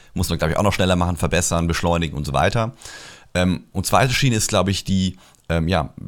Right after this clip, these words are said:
sag mal, Zuwanderung im Sinne von, wir wollen in Deutschland arbeiten, wir wollen uns hier etablieren und wollen, ähm, einerseits die deutsche Wirtschaft voranbringen, andererseits vielleicht auch einen sozialen Aufstieg, ähm, erlangen. Und da, glaub ich, sind das vor allem Menschen, ähm, aus, aus dem, ja,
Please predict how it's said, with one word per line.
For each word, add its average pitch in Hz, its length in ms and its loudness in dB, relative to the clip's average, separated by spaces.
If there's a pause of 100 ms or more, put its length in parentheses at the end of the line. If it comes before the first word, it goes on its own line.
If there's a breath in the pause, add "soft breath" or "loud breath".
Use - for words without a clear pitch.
(320)
sag 92 160 -4
mal, 85 240 0
Zuwanderung 101 440 2
im 85 60 0
Sinne 95 200 2
von, 87 340 0
wir 85 160 2
wollen 82 240 2
in 82 80 0
Deutschland 78 320 0
arbeiten, 104 480 0
wir 87 140 -2
wollen 76 240 -2
uns 73 140 -6
hier 73 100 -4
etablieren 87 560 0
und 80 260 -4
wollen, 80 300 0 (500 loud breath)
ähm, 85 240 2
einerseits 92 400 0
die 95 80 0
deutsche 87 300 0
Wirtschaft 98 260 0
voranbringen, 101 600 0
andererseits 82 580 -2
vielleicht 78 340 -2
auch 85 120 -2
einen 85 100 -4
sozialen - 380 -4
Aufstieg, - 440 -6
ähm, 92 380 -4 (560)
erlangen. 92 400 0
Und 85 160 -6
da, 87 100 2
glaub 87 160 -2
ich, 87 60 -4
sind 90 100 -2
das 85 120 -2
vor - 120 -2
allem 90 140 2
Menschen, 90 420 -2 (360 loud breath)
ähm, 78 300 0
aus, 76 240 -2
aus - 200 -6
dem, 69 360 -6
ja, 69 160 -4